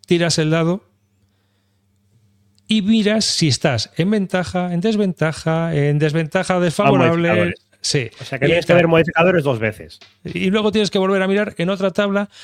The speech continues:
Speaker 1: con la tabla que te has visto en la primera tabla. Es decir, que para resolver cada ataque tienes que hacer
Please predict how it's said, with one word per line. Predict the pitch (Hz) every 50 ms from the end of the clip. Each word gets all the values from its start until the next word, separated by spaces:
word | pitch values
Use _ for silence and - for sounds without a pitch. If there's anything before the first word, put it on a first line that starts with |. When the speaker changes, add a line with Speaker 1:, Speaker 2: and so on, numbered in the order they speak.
| - - _
Speaker 1:
con | - 160 165 156
la | 147 143
tabla | - 185 185 185 185 185 185 190
que | 180 - 151 151
te | 143 170
has | 160 147 -
visto | 180 185 - - - 185
en | 175 156
la | 143
primera | 127 135 139 156 151 127 107
tabla. | - - 90 87 95 95 98 - _ _ _ - -
Es | 160 175
decir, | 180 - - 117 101 - _ _ _ _ _ _ _ _
que | - 135 123
para | 123 131 127 123 123 127 - _ _ _ _ -
resolver | - 151 131 143 147 165 185 190
cada | 185 208 202 196 190
ataque | 185 - - 208 208 - - 190 220 254 - _
tienes | - 156 147 135 117 107 -
que | - 135
hacer | 120 - 165 151 113 107 -